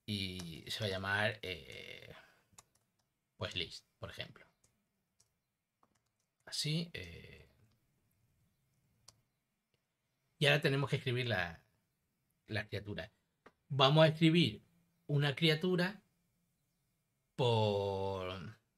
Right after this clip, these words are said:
por cada, por cada ítem, por cada ítem que haya. Eh, voy a abrir, voy a ver si lo puedo volver a abrir.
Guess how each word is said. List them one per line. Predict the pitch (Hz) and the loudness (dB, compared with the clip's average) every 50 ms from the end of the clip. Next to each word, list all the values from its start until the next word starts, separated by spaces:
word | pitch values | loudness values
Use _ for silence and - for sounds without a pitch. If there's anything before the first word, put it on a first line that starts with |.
| _ _ _ _ _ _ _ _ _ _ _ _ _ _ _ _ _ _ _ _ _ _ _ _ _ | _ _ _ _ _ _ _ _ _ _ _ _ _ _ _ _ _ _ _ _ _ _ _ _ _
por | - 120 110 107 | -4 -4 -2 -2
cada, | 110 107 98 95 98 - - | -2 -2 -2 -2 -4 -6 -4
por | - 110 | -6 -4
cada | 110 104 90 90 98 | -2 -2 -2 0 0
ítem, | 120 120 113 104 101 95 104 | -2 -2 -2 -4 -6 -6 -8
por | - 110 | -10 -8
cada | 110 - 90 98 | -4 -2 -2 -2
ítem | 110 110 117 110 | -2 -2 -4 -4
que | 104 - 95 | -2 -2 0
haya. | 123 147 143 104 87 85 - | 0 0 2 2 0 0 0
Eh, | - 98 95 92 95 95 92 92 92 | -2 -4 -4 -2 -2 -2 -2 -4 -4
voy | 95 101 107 | -4 -4 -2
a | |
abrir, | 113 117 120 123 - - | -2 -2 -4 -4 -6 -4
voy | 107 107 | -4 -2
a | |
ver | 113 110 | -2 -2
si | - 131 | -2 -2
lo | 123 120 | -4 -4
puedo | - 127 123 123 123 120 | -4 -4 -4 -4 -2 -2
volver | 120 117 117 120 120 | -2 -2 -2 -2 -2
a | 117 | -2
abrir. | 117 123 143 156 170 - | -2 -2 -4 -6 -8 -12